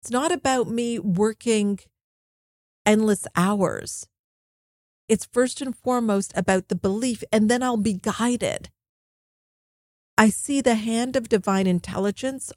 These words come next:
all about me, in the flower, the tree, the brook, the meadow. So we can see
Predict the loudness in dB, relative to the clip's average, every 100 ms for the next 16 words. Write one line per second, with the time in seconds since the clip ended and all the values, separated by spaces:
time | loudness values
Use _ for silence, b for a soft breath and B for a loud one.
0 | _ 4 6 6 4 2 0 0 -4 -6
1 | -10 _ _ _ _ _ _ _ 0 2
2 | 4 2 2 4 6 4 4 2 0 2
3 | 0 0 -6 2 4 4 4 0 -4 _
4 | 0 2 4 2 2 -6 -20 _ _ 0
5 | 4 4 4 0 -4 -10 _ _ _ _
6 | _ 2 4 4 4 4 2 -2 -6 -4
7 | -6 -8 -6 -4 -2 -4 -6